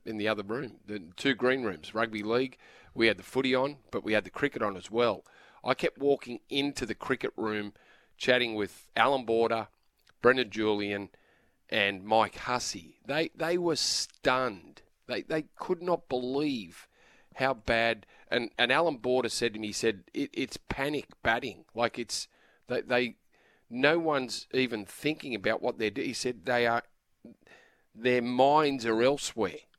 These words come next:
because how someone didn't send a directive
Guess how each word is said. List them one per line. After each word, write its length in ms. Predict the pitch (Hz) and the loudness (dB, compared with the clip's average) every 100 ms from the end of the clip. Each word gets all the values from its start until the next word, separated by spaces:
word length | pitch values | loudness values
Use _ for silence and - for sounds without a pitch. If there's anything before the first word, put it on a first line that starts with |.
| _ _ _ _ _ _ | _ _ _ _ _ _
because 560 | - 117 123 127 113 - _ _ _ _ - | -10 -4 2 2 2 -6 _ _ _ _ -2
how 220 | 131 147 | 0 0
someone 500 | - 165 175 165 131 | 0 -2 0 -2 0
didn't 280 | 151 160 143 | -2 -2 -4
send 360 | - 160 147 | -2 -2 -2
a 20 | |
directive 600 | 110 113 120 143 - 104 | -4 -2 0 -2 -4 -8